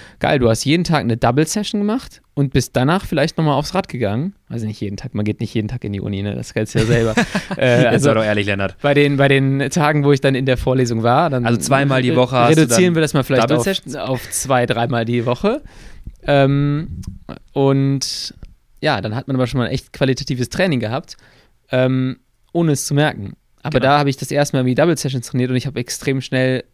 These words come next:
Speaker 1: äh, Fortschritte gemacht, ohne damals zu wissen richtig, wo es herkommt.
Speaker 2: Ja.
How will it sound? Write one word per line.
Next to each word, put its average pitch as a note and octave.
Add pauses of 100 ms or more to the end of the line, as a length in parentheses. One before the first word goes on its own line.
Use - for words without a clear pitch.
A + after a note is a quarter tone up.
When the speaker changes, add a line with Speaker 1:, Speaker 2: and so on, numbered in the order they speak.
(200)
Speaker 1:
äh, C3
Fortschritte -
gemacht, - (220)
ohne C3+
damals A#2+
zu A#2
wissen A#2
richtig, A2+
wo A#2
es -
herkommt. B2+
Speaker 2:
Ja. A#2